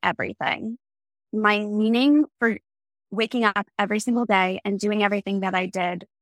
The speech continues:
was to help people, was to make a difference in the pandemic, and was to really kind of change the outcome, whether it meant lives being lost. And even if I had a small percentage of helping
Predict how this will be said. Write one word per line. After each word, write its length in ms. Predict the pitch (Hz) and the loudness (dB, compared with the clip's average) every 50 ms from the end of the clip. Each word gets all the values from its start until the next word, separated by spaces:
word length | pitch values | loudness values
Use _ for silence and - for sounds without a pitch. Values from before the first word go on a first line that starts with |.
| _ _ _ - | _ _ _ -2
was 360 | 202 208 196 190 - - - | 2 2 2 2 0 -8 -8
to 320 | - - - 202 190 196 - - | -4 -2 0 0 0 0 -4 -4
help 260 | - 208 180 - _ | -2 -2 -2 -2 _
people, 420 | - - - - - 131 - - - | -8 -10 -8 -6 -4 -4 -4 -4 -4
was 160 | - 214 214 | -4 -4 -4
to 160 | - - - 226 | -2 0 2 2
make 180 | 214 208 - | 2 2 0
a 60 | 214 | 0
difference 340 | 196 208 202 - 202 202 - | -2 -2 -2 0 0 0 0
in 80 | - 208 | 0 -2
the 80 | 208 | -2
pandemic, 640 | 196 - - 202 196 190 190 190 190 190 185 180 - _ _ _ _ _ _ _ _ - | -2 -4 -4 -4 -2 -2 0 0 2 2 0 0 -2 _ _ _ _ _ _ _ _ 0
and 420 | - 226 214 208 202 196 196 196 - - - - | 4 4 4 4 2 0 -4 -6 -10 -12 -12 -6
was 480 | 196 202 202 202 190 190 190 - - | 0 2 4 4 2 2 -4 -8 -8
to 200 | - - 247 233 | -4 -2 0 0
really 520 | 202 185 208 220 226 240 233 247 247 240 220 | 0 0 0 2 2 2 2 0 0 -2 -4
kind 320 | - - 226 208 208 202 | -4 -4 -2 -2 -2 -2
of 180 | 214 202 196 196 _ _ _ _ _ _ | -2 -4 -4 -6 _ _ _ _ _ _
change 420 | - - - 214 214 208 202 202 - | -8 -4 0 0 2 0 0 -2 -4
the 140 | - 196 - - | -6 -6 -2 0
outcome, 480 | 190 185 - _ - - - - 220 | 0 0 -2 _ -10 -10 -8 -6 -4
whether 300 | 202 190 196 196 196 190 | -2 -2 0 2 2 2
it 100 | 180 - | 2 0
meant 420 | - 190 175 175 - - - - - - | 0 -2 -2 -2 -2 -4 -10 -12 -8 -2
lives 460 | - 220 214 208 202 190 196 196 - | 4 6 6 6 6 6 2 -2 -6
being 260 | - 202 185 185 185 | -4 -4 -2 -2 0
lost. 540 | 190 208 269 320 320 349 349 - - - - - | 2 4 4 4 4 2 0 -4 -8 -14 -6 -2
And 200 | 226 214 220 - | 0 0 0 2
even 240 | - 247 226 240 240 | 0 0 2 2 2
if 120 | 233 220 - _ _ _ _ - | 0 0 -2 _ _ _ _ -4
I 120 | - 214 202 | -4 -2 -2
had 360 | 208 202 196 196 196 196 196 - | 0 2 2 4 4 2 0 -2
a 60 | 208 | -8
small 440 | - - - - 247 233 226 226 226 | -10 -10 -6 -2 4 4 6 6 4
percentage 720 | - - 226 214 - - 202 202 196 - 190 190 190 - - - | 2 -4 -10 -8 -2 0 0 0 0 -2 -4 -6 -6 -6 -4 -4
of 140 | 196 185 - | -4 -4 -4
helping 560 | - - 226 220 214 - 208 196 196 196 190 | -4 -2 -2 0 0 2 0 0 0 -2 -10